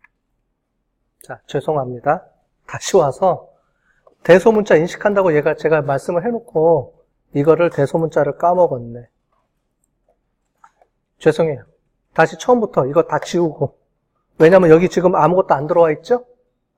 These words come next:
어, 죄송해요. 다시 다 지우고. 티엑스티에서 다시 갖고 와서요.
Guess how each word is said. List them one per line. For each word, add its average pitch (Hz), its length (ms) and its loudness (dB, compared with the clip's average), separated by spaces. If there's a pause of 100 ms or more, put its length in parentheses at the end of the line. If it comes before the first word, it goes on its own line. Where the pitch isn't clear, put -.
(300)
어, 127 180 -20 (200)
죄송해요. 151 440 -4
다시 - 260 -10
다 147 140 -2
지우고. 151 840 -4 (3750)
티엑스티에서 202 760 0
다시 156 320 -6
갖고 - 320 -2
와서요. 156 520 -2